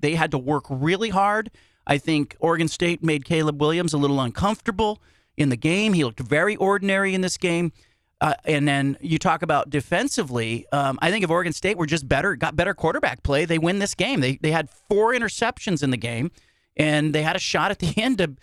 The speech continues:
to beat U S C. So I, I came away thinking a little bit about Oregon State and how close they are to taking a step forward. They, they need better quarterback play, or they're not gonna,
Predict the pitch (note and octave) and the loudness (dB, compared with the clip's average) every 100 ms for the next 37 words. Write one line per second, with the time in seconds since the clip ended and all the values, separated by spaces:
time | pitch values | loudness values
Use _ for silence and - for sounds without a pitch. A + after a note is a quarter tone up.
0 | _ - D#3 C#3+ F3+ - F#3+ G3 F#3 - | _ -6 -2 0 0 2 2 2 0 -2
1 | C4 A3 - D#3+ - F#3+ - _ - A#3+ | -2 0 0 0 0 -2 -4 _ -2 -2
2 | - G#4 F#4 F#3+ E3 D#3 - _ _ - | 2 0 2 2 2 0 -4 _ _ -2
3 | A3 G#3 F3 E3+ A3 A#3+ B3+ G#3 F#3 F3+ | 0 0 0 0 0 2 0 0 2 0
4 | E3 D#3 - D3 C#3+ D3 D3+ C#3+ - _ | 0 -2 0 0 0 -2 -2 -2 -4 _
5 | - E3+ - - A3+ B3 - G3 F#3+ E3+ | -2 -2 0 0 0 0 -2 0 2 2
6 | D#3+ - E3 D#3 D3+ C3 E3 B2+ - C3+ | 0 -2 -2 0 -2 0 -2 -2 -2 0
7 | A#2 B2 C#3+ D#3 - F3+ F3 F#3 G3 D#3+ | 0 0 -2 -4 -4 0 2 2 2 -2
8 | D3+ C#3+ - C3 A#2 A2+ - B2 A#2 A#2 | -2 -2 -2 -2 -2 -4 -4 -2 0 0
9 | C3+ C#3 C#3+ | 0 -2 -4